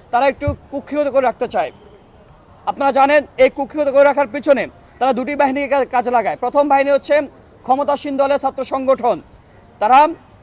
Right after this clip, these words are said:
শিক্ষার্থীদের যে দুর্বলতার জায়গায় কেন্দ্র করে তারা হলে হলে সিটকে কৃত্রিম সংকট তৈরি করে হলে হলে শুধুমাত্র একটা সিটের জন্য শিক্ষার্থীদেরকে জিম্মি করে রাখে। আরেকটা বাহিনী তারা কাজে লাগায়, সেটা হচ্ছে আমাদের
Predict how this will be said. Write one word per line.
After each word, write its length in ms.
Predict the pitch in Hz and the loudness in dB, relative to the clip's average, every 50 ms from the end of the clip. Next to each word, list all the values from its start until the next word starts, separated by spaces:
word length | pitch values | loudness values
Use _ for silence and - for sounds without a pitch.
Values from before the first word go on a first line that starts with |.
| - - | -16 -10
শিক্ষার্থীদের 680 | - 277 277 - - 269 285 277 - 294 254 294 226 | -8 -8 -8 -4 0 0 0 0 0 -6 -8 -4 0
যে 120 | 254 277 | 0 0
দুর্বলতার 460 | 214 226 254 269 285 285 - 294 285 | 0 0 -4 0 2 2 2 2 0
জায়গায় 280 | 208 262 262 262 285 277 | 0 0 2 2 2 2
কেন্দ্র 300 | - 285 285 269 269 269 | 2 0 -2 0 -2 -2
করে 240 | 226 285 294 302 330 320 - - - - - - | 0 4 4 4 4 4 -2 -16 -20 -18 -10 -4
তারা 140 | 247 262 254 | 0 0 0
হলে 320 | 202 196 240 269 277 294 | 2 2 0 2 4 4
হলে 340 | 277 269 285 285 302 311 294 - - - - - - - | 4 4 4 6 6 6 6 4 0 -20 -20 -20 -20 -20
সিটকে 580 | - - - 277 285 - - - - 302 247 214 - - | -18 -12 -6 -6 -6 -6 -8 -4 0 2 2 2 0 -4
কৃত্রিম 340 | 302 294 - - 311 302 269 | -8 -8 -8 -6 -6 -6 -6
সংকট 340 | - 269 285 262 254 285 - - | -6 -8 -6 0 0 0 0 2
তৈরি 220 | 285 285 285 302 | 4 4 4 4
করে 280 | 262 - 277 247 214 151 - - - - - - - - - | 2 0 0 0 0 -2 -6 -10 -20 -20 -20 -20 -12 -4 0
হলে 160 | 226 269 285 | 0 2 4
হলে 200 | 285 302 285 277 | 4 4 4 2
শুধুমাত্র 440 | - - 285 294 285 302 294 294 285 | 0 -2 -6 -4 -2 -2 0 0 -2
একটা 140 | 240 262 277 | 0 0 -2
সিটের 360 | 269 - 285 - 302 294 277 | -2 -4 -4 2 2 2 4
জন্য 280 | 247 285 269 269 277 | 4 0 0 0 -2
শিক্ষার্থীদেরকে 580 | 262 - 285 233 - 294 285 214 254 285 247 277 | -4 -6 -10 -8 -4 -4 -4 -4 -4 -6 -6 -8
জিম্মি 280 | 196 220 277 262 277 269 | -8 -6 -6 -6 -6 -2
করে 200 | 226 269 254 254 | -2 0 0 0
রাখে। 260 | 240 220 - 302 175 123 - - - - - - - - - - | -2 -2 -4 -8 -10 -12 -12 -20 -20 -20 -20 -20 -20 -12 -4 0
আরেকটা 360 | 220 285 277 - - 294 294 | 2 2 2 2 0 0 2
বাহিনী 240 | 294 262 262 285 277 | 2 0 0 0 0
তারা 180 | 285 285 285 | 2 2 2
কাজে 200 | 262 277 226 262 | 0 -2 -2 -2
লাগায়, 240 | 269 285 247 285 277 | -2 0 0 0 -2
সেটা 200 | - 294 269 285 | -2 -2 0 0
হচ্ছে 180 | 277 - - 247 | 0 0 0 0
আমাদের 420 | 254 269 277 277 277 269 247 - | 0 2 2 2 2 2 0 0